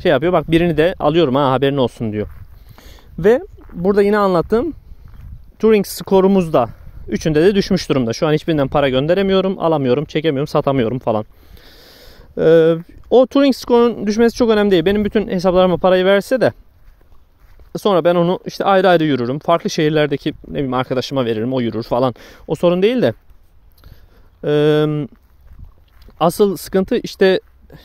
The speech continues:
şu bir tanesine de bot uyarısı veriyor her gün ve onun gelirini de kesiyor.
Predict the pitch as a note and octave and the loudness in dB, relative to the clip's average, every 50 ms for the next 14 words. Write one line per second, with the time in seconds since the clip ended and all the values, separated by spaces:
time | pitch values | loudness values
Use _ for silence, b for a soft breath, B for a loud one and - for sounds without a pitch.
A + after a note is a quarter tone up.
0 | B B B - - - - - - - G3 G3 F3+ - - E3 D3+ F3+ - G#3 | B B B -20 -18 -16 -14 -10 -4 -2 0 0 0 -2 -4 -10 -8 -4 -2 0
1 | F#3+ F3 E3+ - - G#3 A3+ G#3 G#3 G#3+ F#3 F#3+ G3 F#3+ - G3+ F3+ D3 C#3 C3+ | 0 0 0 -2 -2 -2 0 0 0 0 2 2 2 2 2 2 2 4 2 2
2 | - C#3+ C3+ B2+ B2 A#2+ A#2+ B2 B2 C3 C3+ F#3+ G3 F3+ F#3+ G#3 G#3+ b b b | 0 0 0 0 2 2 2 2 0 -2 -2 -4 -4 -4 -4 -4 -6 b b b
3 | b b b b b b b b - D#3+ D#3+ E3+ E3 D#3+ D#3+ D3+ D3 D3 D3+ D3 | b b b b b b b b -2 -2 -2 -2 -2 -4 -6 -4 -2 -2 0 0
4 | D3+ D3+ - - - C#3+ C#3 D3+ D#3 D#3 D3 C3+ D#3+ G3 - - E3+ D3 - - | -2 -4 -4 -8 -10 -6 -4 -4 -2 -2 0 0 0 -2 -2 -2 -4 -4 -4 -2
5 | C#3 A#2+ A#2+ | -2 0 0